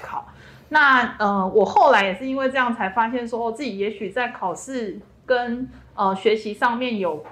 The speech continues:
呃，超过一般大家的一些能力跟技巧可以跟大家分享，然后帮助大家在国考之路上少了一些挫折这样。那，呃，后面也会有相关的提问，然后也会有一些实际的干货可以跟大家互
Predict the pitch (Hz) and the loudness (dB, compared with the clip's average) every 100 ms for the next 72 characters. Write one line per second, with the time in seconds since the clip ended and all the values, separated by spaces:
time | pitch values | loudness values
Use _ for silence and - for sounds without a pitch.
0 | - - 190 175 - 254 254 285 233 220 | -18 -8 -4 -4 0 0 2 4 4 4
1 | - 233 240 226 233 220 220 208 208 190 | -4 -2 0 0 0 -2 -2 -6 -4 -6
2 | 180 185 _ _ _ _ 254 254 240 220 | -6 -10 _ _ _ _ -6 -2 0 0
3 | 190 226 214 220 220 247 196 190 165 240 | -2 -4 -4 -4 -4 -6 -8 -8 -8 -4
4 | 196 202 208 214 214 202 175 190 - 202 | -4 -2 -4 -2 -2 0 -4 -6 -6 -6
5 | 196 185 160 180 214 226 233 262 233 226 | -4 -6 -2 -4 0 0 0 0 0 -2
6 | 233 240 226 190 190 185 175 208 226 233 | -2 -4 -4 -4 -4 -6 -6 -8 -4 -4
7 | 226 240 208 - 175 175 196 226 226 220 | -2 -4 -2 0 0 0 -2 -4 -2 -2
8 | 208 - 254 175 - 98 104 196 165 - | -2 2 4 4 0 -12 -10 -12 -12 -16
9 | - - - 302 294 254 233 226 196 190 | -20 -20 -6 2 6 6 6 2 0 0
10 | - 320 330 311 220 180 311 262 202 180 | 4 4 4 2 2 2 4 4 2 0
11 | 185 247 262 262 226 - 190 185 233 226 | -4 -4 -2 -2 -2 -6 -8 0 0 2
12 | 190 190 254 214 180 277 196 202 254 254 | 0 -2 -2 0 2 2 2 0 -6 -2
13 | 233 226 - 196 247 208 - 190 226 240 | -2 -2 -8 -10 -4 -4 -4 -8 -2 0
14 | 202 233 214 202 202 208 202 185 202 226 | 0 -4 -6 -4 0 0 0 -2 -2 -2